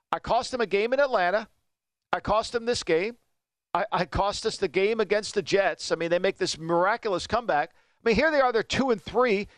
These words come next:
He's not on any hot seat, and yet he's making blunders left and right. Oh, because his president, DePodesta, thinks that analytics, like, at what point is, is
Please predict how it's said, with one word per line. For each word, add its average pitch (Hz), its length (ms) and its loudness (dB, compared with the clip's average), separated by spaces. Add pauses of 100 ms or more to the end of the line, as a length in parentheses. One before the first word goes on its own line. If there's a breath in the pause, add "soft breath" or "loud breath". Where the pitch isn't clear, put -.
(180 soft breath)
He's 269 300 0
not 247 160 2
on 220 140 4
any 254 200 2
hot 147 300 -2
seat, 151 320 -4 (420)
and 220 100 -4
yet 254 120 2
he's 226 240 -4
making 233 320 -2
blunders 226 500 0
left 233 220 0
and 220 100 2
right. - 220 2
Oh, 208 180 2
because 175 380 -2
his 185 140 -4
president, 226 600 0 (380 soft breath)
DePodesta, 214 640 2
thinks 226 260 -2
that 208 80 2
analytics, 214 500 2
like, 233 160 -2 (280 loud breath)
at 220 160 -2
what 277 260 -2
point 233 460 0 (100)
is, 202 400 0 (120)
is 196 380 2